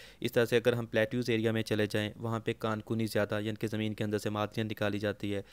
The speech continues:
अगर हम अपने प्लेन एरियाज़ की तरफ आ जाएँ, यहाँ पे प्लेन सरफेस होती है। यहाँ पे, अ, जो, अ, एग्रीकल्चर जो है वो बहुत ज़्यादा, अ, अ, तादाद के अंदर हमारे यहाँ पे मौजूद है। I mean के, अ,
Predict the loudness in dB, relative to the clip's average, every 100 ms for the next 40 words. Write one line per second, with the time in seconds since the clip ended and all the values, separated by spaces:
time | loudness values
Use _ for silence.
0 | -4 2 4 6 4 2 2 4 4 4
1 | 2 0 0 -2 0 0 0 0 -4 -6
2 | -16 -2 4 4 4 0 0 0 0 0
3 | 0 -2 -4 -4 -2 -4 -6 -18 -16 -6
4 | 0 2 2 0 2 0 -2 0 0 0
5 | 0 0 2 2 2 2 0 -2 -4 0
6 | 0 0 -2 0 -2 0 -2 -2 0 0
7 | 0 -2 0 0 2 2 2 0 0 -2
8 | -4 -8 -12 -10 -10 -8 -6 -4 -2 0
9 | 0 0 -2 -2 -2 -2 -2 0 0 0
10 | -4 -4 -4 -2 -2 -2 -2 -2 -2